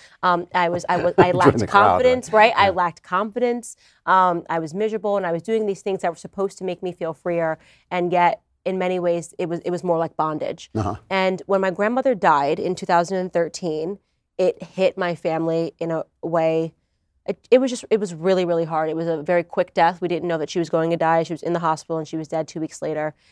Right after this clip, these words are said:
Speaker 1: And it broke all of us. I mean, it's still, it's still very difficult for me to talk about losing my grandmother because she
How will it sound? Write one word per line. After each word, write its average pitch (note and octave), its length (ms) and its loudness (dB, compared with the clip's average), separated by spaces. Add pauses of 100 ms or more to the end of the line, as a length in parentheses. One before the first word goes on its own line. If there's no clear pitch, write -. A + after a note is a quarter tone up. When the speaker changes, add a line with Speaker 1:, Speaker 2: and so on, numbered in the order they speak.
(140)
Speaker 1:
And E3+ 100 0
it D#3+ 100 -2
broke E3 240 2
all C#3+ 180 2
of C#3 80 -2
us. C3+ 320 -6
I D#3 60 -4
mean, D#3+ 120 -2
it's D#3 120 -8
still, D#3 320 -2
it's C#3+ 140 -10
still E3+ 240 -2
very D#3 180 -4
difficult D3+ 320 -8
for D#3+ 80 -10
me D3+ 60 -4
to D3+ 40 -6
talk D3 200 -8
about - 160 -10
losing D3+ 200 -8
my D3+ 80 -6
grandmother D3+ 400 -6
because D#3 300 -10
she D#3 360 -8